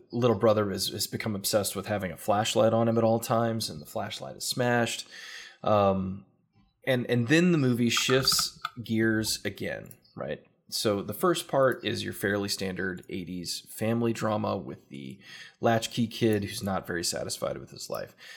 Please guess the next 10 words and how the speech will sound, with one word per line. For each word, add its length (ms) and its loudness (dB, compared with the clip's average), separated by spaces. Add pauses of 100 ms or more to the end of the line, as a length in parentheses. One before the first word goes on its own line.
(160)
The 80 -6
second 400 2
part 400 2
is 260 -4
the 260 -8
magical 1120 -2 (540)
world 640 2
away, 600 2
you 340 -2
know, 240 -2